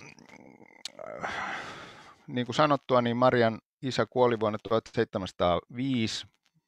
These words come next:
Observatorio siirtyi Nürnbergin kaupungin omistukseen, mutta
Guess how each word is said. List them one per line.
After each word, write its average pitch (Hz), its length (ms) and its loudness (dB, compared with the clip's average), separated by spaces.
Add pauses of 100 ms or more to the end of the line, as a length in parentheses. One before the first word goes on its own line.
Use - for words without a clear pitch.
(140)
Observatorio 101 760 -2
siirtyi 98 360 -6
Nürnbergin 95 580 -4
kaupungin 110 440 2
omistukseen, 101 640 -6
mutta 95 300 -2